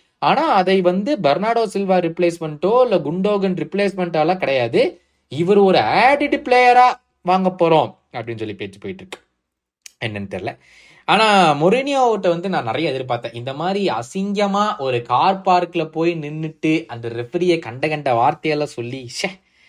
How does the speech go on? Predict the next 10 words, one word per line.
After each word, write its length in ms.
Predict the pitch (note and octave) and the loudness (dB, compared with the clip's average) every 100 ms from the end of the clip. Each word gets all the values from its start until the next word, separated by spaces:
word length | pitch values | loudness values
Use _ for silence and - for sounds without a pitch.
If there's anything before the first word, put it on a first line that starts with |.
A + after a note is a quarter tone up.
| _ _ _ | _ _ _
உன் 140 | - C3+ | -10 0
மேல 220 | F3 G3+ | 2 4
இருந்த 240 | F3+ E3+ | 2 0
மரியாதையே 640 | C3+ C#3+ G3 G#3+ G#3+ G#3+ G#3+ | 0 4 6 6 6 2 0
போச்சியா" 500 | F#3+ G3 F#3+ F#3 E3+ - _ _ _ | 2 0 2 2 2 -2 _ _ _
அப்படிங்கிற 460 | C#3 C#3 C#3+ C#3+ C#3 | -8 -6 -6 -4 -2
மாதிரி 160 | C#3+ | -2
தான் 140 | D3 D3 | -2 -4
எனக்கு 300 | C3+ D3+ D3 | -6 -6 -6
இருக்கு. 360 | D3 - - | -6 -6 -6